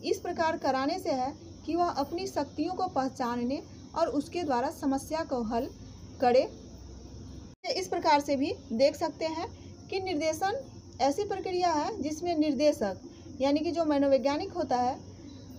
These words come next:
जो guide करता है, वह व्यक्ति विशेष को उसकी अपनी समस्या से संबंधित पहले उसका समस्या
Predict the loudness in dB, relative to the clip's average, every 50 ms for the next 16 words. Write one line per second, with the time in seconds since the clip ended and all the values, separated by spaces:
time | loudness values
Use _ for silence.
0 | -16 -10 -4 2 2 4 6 8 8 6 6 4 2 0 0 2 2 2 4 4
1 | 2 0 -2 -6 -8 -12 -12 -14 -14 -14 -14 -12 -4 2 4 6 6 6 4 0
2 | -4 -10 -16 -16 -16 -16 -14 -14 -16 -16 -14 -14 -14 -14 -14 -12 -8 2 6 6
3 | 6 6 4 2 0 0 2 0 0 2 4 2 2 2 2 2 4 4 4 2
4 | -4 -12 -14 -16 -14 -14 -6 -4 -4 -4 -2 -4 -4 2 2 2 2 2 0 -2
5 | -2 -4 -4 0 2 2 2 2 0 0 0 0 0 0 -2 -4 -2 -2 0 0
6 | 0 0 0 0 0 0 2 2 2 2 2 0 -2 0 0 0 0 0 2 2
7 | 0 0